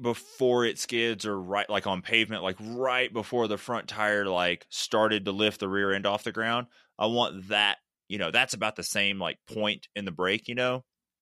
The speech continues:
and I want that to be at a certain place, and I don't care about anything else.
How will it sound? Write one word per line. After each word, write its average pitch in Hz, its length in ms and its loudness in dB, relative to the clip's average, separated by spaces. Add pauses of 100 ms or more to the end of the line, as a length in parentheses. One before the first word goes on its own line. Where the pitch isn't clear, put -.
(260)
and 95 480 2 (840)
I 113 60 4
want 120 360 2
that 98 320 2
to 117 80 -10
be 113 120 4
at 107 60 4
a 101 40 0
certain 101 300 0
place, 107 500 0 (1500)
and 113 160 2
I 107 100 4
don't 107 180 4
care 107 180 4
about 90 180 6
anything 85 320 0
else. - 480 -12